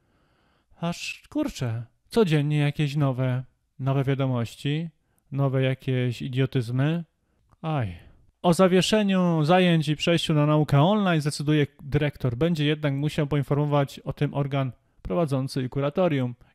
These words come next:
Gminy nie będą zamykać szkół, szukając oszczędności.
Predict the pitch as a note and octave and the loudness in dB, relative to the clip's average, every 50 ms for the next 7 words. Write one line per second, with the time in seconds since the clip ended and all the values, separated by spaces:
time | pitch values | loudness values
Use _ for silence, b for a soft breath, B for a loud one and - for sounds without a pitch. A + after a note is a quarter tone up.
0 | b - - E3 G#3+ A#3+ B3 G#3+ E3+ D3 C3+ D#3+ E3 D3+ D#3+ D3 C3+ C#3 C3+ C#3 | b -6 -4 -2 0 2 2 2 2 4 4 2 2 2 0 0 0 0 -2 -2
1 | - D3 C3+ - - - - C3+ A#2+ A#2 A#2+ - _ _ _ _ _ _ _ _ | -2 -2 -4 -4 -6 -8 -6 -6 -6 -6 -8 -12 _ _ _ _ _ _ _ _
2 | _ _ _ _ _ - - - G#3+ - F3+ D3+ C3 C3 - C#3 - - - C#3 | _ _ _ _ _ -12 -6 -6 -4 0 0 0 0 0 -2 -4 -4 -2 -2 -2
3 | C3+ C3+ B2 A2+ - - - - - | -2 -2 -6 -8 -10 -16 -18 -20 -20